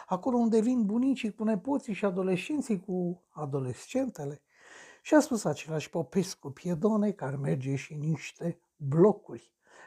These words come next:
Bineînțeles că dezvoltatori, adică așa ziși oameni de afaceri, s-au găsit pe dată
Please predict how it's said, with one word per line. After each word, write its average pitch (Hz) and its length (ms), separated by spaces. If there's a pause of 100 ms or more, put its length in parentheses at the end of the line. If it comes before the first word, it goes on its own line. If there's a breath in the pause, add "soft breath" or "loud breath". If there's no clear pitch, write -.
Bineînțeles 170 760 (140)
că 180 100
dezvoltatori, 143 1160
adică 135 260
așa 147 300
ziși 202 340
oameni 147 300
de 113 60
afaceri, 160 640
s-au 147 160
găsit 135 340
pe 185 180
dată 147 560